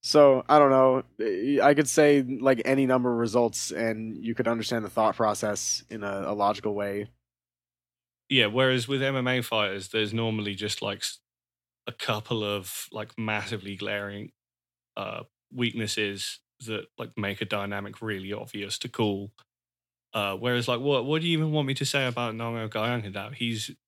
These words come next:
Speaker 2: really good at everything. <laughs>
Speaker 1: Yeah, it's, it's impossible to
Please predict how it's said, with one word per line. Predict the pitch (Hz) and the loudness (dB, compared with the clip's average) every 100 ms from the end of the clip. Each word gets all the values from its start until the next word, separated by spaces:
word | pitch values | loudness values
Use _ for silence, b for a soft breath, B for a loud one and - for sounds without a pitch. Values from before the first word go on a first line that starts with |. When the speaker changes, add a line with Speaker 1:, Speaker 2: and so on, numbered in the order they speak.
| - | -2
Speaker 2:
really | 127 143 135 | 2 2 0
good | 120 123 123 | 0 0 2
at | 110 | 0
everything. | 107 104 131 143 104 - 120 | -2 0 0 -2 -6 -2 0
<laughs> | 143 | 4
Speaker 1:
Yeah, | 147 | 4
it's, | 120 127 | 4 2
it's | 131 143 156 | 2 2 4
impossible | 143 151 143 143 139 135 | 4 6 6 6 2 2
to | 117 | 2